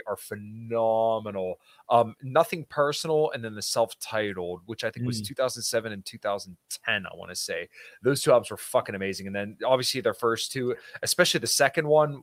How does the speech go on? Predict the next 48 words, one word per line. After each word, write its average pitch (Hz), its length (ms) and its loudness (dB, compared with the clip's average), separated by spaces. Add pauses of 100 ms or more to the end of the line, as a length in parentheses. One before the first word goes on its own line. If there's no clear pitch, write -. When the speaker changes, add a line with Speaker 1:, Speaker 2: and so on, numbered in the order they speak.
Speaker 1:
I, 117 340 -2
I - 20 -6
forget 156 240 -6
what 156 100 -8
the 127 60 -8
second 123 260 -6
one 113 140 -6
was 107 160 -6
called, 101 500 0
but 117 140 0
it - 40 -6
was, 127 160 -2
like, 117 220 2 (340)
mostly 123 380 6
around, 107 380 6
like, 98 280 0 (1200)
I - 40 -4
wanna 127 100 -4
say, 123 140 -2
like, 95 120 0
Rapunzel 98 680 -6
stuff - 240 -4
or - 60 -14
something - 240 -14
like 95 160 -10
that. 95 240 0 (240)
It - 40 -4
was 151 120 6
all, 170 80 10
like, 127 200 6
poetry 123 440 4
stuff, - 180 -8
but - 140 -12
it 156 40 -10
was 127 140 -6
so 127 840 0
fucking - 640 -4 (300)
brutal. 156 800 4 (260)
Speaker 2:
<laughs> 156 240 -16
Well, 156 180 4
I 135 100 2
s-, - 260 -4
so, 131 560 4
um, 123 480 2
on 123 160 0
Fri-, - 380 -6
the 120 140 -4
Friday, 117 760 4